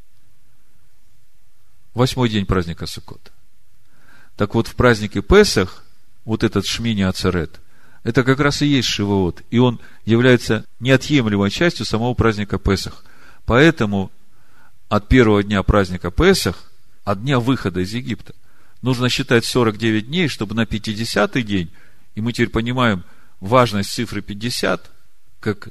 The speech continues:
юбилея, обрести вот эту полную свободу, когда мы уже начинаем служить Богу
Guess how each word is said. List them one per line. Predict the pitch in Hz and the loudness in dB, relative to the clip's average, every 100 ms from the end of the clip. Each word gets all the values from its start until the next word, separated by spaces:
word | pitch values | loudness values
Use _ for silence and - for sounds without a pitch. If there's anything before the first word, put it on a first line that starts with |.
| - | -12
юбилея, | 104 113 123 120 107 85 - - - - - - - | -6 -2 2 4 4 2 -4 -14 -14 -14 -14 -14 -6
обрести | 113 110 120 - 196 | -2 0 -2 -2 -2
вот | 180 131 | 0 0
эту | 135 123 | 0 -4
полную | 113 143 120 110 | 0 2 2 0
свободу, | 101 113 113 175 156 113 | -2 0 0 2 0 0
когда | 110 107 127 113 - - - | -2 -2 0 0 -4 -14 -12
мы | 104 143 175 | -4 0 2
уже | 131 117 139 113 | 2 2 0 0
начинаем | 113 - 127 120 | -2 -2 -2 -2
служить | - 113 120 101 | -2 -4 -4 -6
Богу | 95 160 113 110 - | 0 0 0 -2 -4